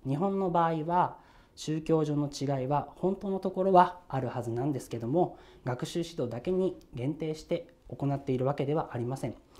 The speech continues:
学習指導要領のお話で、えーと、道徳の教科化のお話があったかと思いますが、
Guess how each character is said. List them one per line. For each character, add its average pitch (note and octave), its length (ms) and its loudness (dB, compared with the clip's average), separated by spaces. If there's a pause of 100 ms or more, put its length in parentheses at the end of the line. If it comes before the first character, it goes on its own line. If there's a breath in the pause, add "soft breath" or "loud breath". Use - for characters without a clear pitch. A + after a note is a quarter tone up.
(420 loud breath)
学 C#3+ 180 0
習 F#3 140 2
指 G3 140 0
導 G3+ 280 0
要 A3 160 2
領 D#3+ 160 2
の A#2 160 -2
お A#2 60 -4
話 C3 440 -6
で、 D3 340 0
え A#2+ 60 -8
ー - 40 -8
と、 - 80 -14
道 C3+ 200 2
徳 G3 220 -2
の G3 120 0
教 E3 220 0
科 F3+ 160 0
化 E3+ 340 0 (520 loud breath)
の F#3 160 2
お C#3+ 60 2
話 D#3+ 340 2
が D3+ 100 -2
あ E3 40 -4
っ - 100 -10
た D3+ 80 -6
か E3+ 140 0
と - 100 -6
思 A#2+ 220 -6
い B2+ 60 -6
ま C#3 120 -4
す - 140 -10
が、 C#3 260 -2